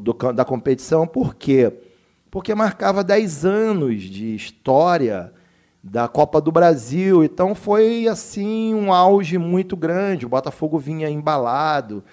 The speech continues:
tinha sido campeão brasileiro em noventa e cinco, tinha um time consistente, o Juventude foi uma espécie de, assim, água no chope do Botafogo,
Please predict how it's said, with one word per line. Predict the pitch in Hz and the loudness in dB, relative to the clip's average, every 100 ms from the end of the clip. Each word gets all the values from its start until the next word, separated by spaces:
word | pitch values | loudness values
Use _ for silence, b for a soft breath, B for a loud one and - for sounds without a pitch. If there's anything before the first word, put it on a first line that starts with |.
| b b b | b b b
tinha | - 175 175 | -12 -10 -8
sido | 175 165 | -8 -8
campeão | 170 170 170 156 160 | -4 -4 -4 -6 -4
brasileiro | 160 156 139 127 143 156 | -4 -4 -6 -6 -4 -4
em | |
noventa | 151 147 151 151 147 | -6 -6 -8 -8 -12
e | |
cinco, | - 147 156 - | -10 -10 -10 -12
tinha | - 170 | -8 -8
um | |
time | 160 165 165 | -6 -6 -6
consistente, | 165 165 156 151 - 139 147 170 165 139 | -4 -4 -4 -10 -8 -4 -4 -4 -6 -10
o | |
Juventude | 151 156 170 147 170 180 175 | -10 -4 -4 -4 -4 -4 -6
foi | - 180 185 | -6 0 2
uma | 180 180 | 2 -4
espécie | 175 - 170 185 180 175 | -8 -2 0 0 -2 -8
de, | 156 190 196 190 180 B B B B B | -6 -2 4 6 6 B B B B B
assim, | 160 156 - 180 190 190 185 180 156 147 147 147 | -6 -4 -6 -2 0 0 0 0 0 2 4 6
água | 151 185 190 | 6 6 4
no | 185 | 2
chope | - - 208 220 175 | 0 4 4 4 0
do | 160 | 2
Botafogo, | 151 147 139 - 151 175 190 156 123 110 | 2 2 -2 -4 0 4 4 2 -2 -4